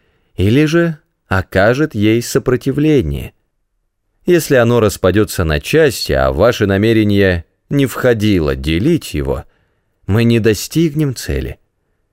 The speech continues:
Если вы хотите сжать его –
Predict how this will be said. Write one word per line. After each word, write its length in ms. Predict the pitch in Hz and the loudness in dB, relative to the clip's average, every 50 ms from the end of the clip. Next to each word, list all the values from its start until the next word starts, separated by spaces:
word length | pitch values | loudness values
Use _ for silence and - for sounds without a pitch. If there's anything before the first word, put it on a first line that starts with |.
| _ _ _ _ _ _ _ | _ _ _ _ _ _ _
Если 400 | 98 104 110 113 98 85 107 110 | 0 2 2 2 2 2 2 2
вы 100 | 107 101 | 2 4
хотите 420 | 90 104 101 95 107 92 92 95 | 4 2 2 2 2 0 2 0
сжать 520 | 90 85 82 82 98 139 165 156 - - - | 0 0 0 0 0 0 0 0 -2 -4 -4
его – 320 | 80 71 65 67 71 - | -6 -4 -4 -6 -8 -8